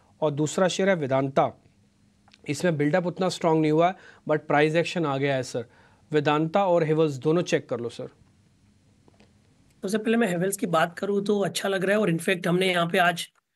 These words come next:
Speaker 2: टॉपिक में वोल्टास को रिकमेंड भी किया है, एक मेजर ब्रेकआउट यहाँ पे आ रहा है, तो आप समझ सक-, सकते हो कि कहीं ना कहीं फोकस है वो, आ, आ, हीट पे, गर्मी पे है, और मौसम के हिसाब से यहाँ पे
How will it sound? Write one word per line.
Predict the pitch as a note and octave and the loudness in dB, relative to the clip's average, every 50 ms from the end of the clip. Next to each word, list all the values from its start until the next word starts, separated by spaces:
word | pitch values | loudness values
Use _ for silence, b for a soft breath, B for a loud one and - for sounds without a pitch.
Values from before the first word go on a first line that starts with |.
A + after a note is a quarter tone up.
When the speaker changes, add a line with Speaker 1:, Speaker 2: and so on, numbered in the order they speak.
| _ _ _ - | _ _ _ -2
Speaker 2:
टॉपिक | G3 F#3 E3+ G3 G3+ G3+ G#3 | -2 -2 0 -2 -4 -2 0
में | A3 G3+ | 0 0
वोल्टास | F3 E3+ E3+ F3 F3 F3+ G3 F#3+ - | 2 2 2 2 2 0 -2 -2 -4
को | - - | -4 -6
रिकमेंड | F3+ E3 E3+ - F3 F#3 F#3 | -6 -6 -6 -6 -6 -4 -4
भी | F3 E3 | -6 -6
किया | E3+ - F3+ F3 F3+ | -6 -4 -4 -2 -2
है, | F3+ F3+ | -2 -4
एक | E3+ E3+ - | -6 -6 -4
मेजर | F3 E3 D#3 F3+ F3 | -4 -2 -2 -2 -2
ब्रेकआउट | E3+ E3+ D#3+ - F#3 F3+ F3+ E3+ | -2 -2 -2 0 0 -2 -2 0
यहाँ | - D#3+ D#3+ | -2 -2 -2
पे | D#3+ E3+ | 0 0
आ | D#3 D#3 | 0 0
रहा | D#3 E3 | -2 -4
है, | E3+ E3+ - _ _ _ _ _ _ _ - | -6 -8 -14 _ _ _ _ _ _ _ -4
तो | F#3 | -4
आप | F3 | -2
समझ | F3 - F#3+ F#3+ G3 | -2 0 0 0 0
सक-, | F#3+ G3+ G3+ G3+ G3+ | 0 0 -4 -4 -4
सकते | - - G3 F#3 F#3 - - G#3+ | -4 -4 -4 -4 -4 -2 -2 -2
हो | G3+ G#3 | 0 -2
कि | G#3 G#3 | -2 -4
कहीं | G#3 G3 F#3 F#3+ | -2 -2 0 0
ना | G3+ | 0
कहीं | G3+ G#3 G3+ F#3+ | 0 0 0 -2
फोकस | - - F#3 F3 - G3+ G3 - | -2 -4 -4 -2 -2 -2 0 0
है | G#3 | 2
वो, | G3 G3 G3 F3 F3 B B B B B B B B _ _ _ _ - | 2 2 0 0 -2 B B B B B B B B _ _ _ _ -4
आ, | E3 D#3+ D#3 D#3+ D#3+ D#3 D#3+ - _ _ _ _ _ _ _ _ - | -2 0 0 0 -2 -4 -8 -12 _ _ _ _ _ _ _ _ -12
आ, | A#3 A#3 G3 F3 E3 E3 D#3+ D#3+ D3+ - | -6 -4 -2 0 0 0 -2 -4 -6 -8
हीट | - - F#3+ F#3 E3+ - - | -4 -2 -2 -2 -2 -2 0
पे, | - G3+ | 0 2
गर्मी | E3 F3 E3+ E3 F#3 F3+ | 2 2 2 2 2 0
पे | F3 F3+ F#3+ | 0 0 0
है, | E3+ F#3 F#3+ F#3 - _ _ _ _ _ _ _ _ _ - | 0 0 -2 -4 -10 _ _ _ _ _ _ _ _ _ -6
और | E3 D3+ D3+ D#3+ | -4 -2 -2 0
मौसम | D#3 E3 F3 F3 F3 G3+ F#3+ F3+ | 2 2 2 2 2 0 -2 0
के | F3 G3 | 0 0
हिसाब | F3 - F#3+ F#3 | 0 -2 -4 -6
से | E3 - G3 | -4 -4 -2
यहाँ | F3+ F3 F3+ F3 - | -2 -2 -2 -2 -2
पे | F#3+ F3+ | -2 -2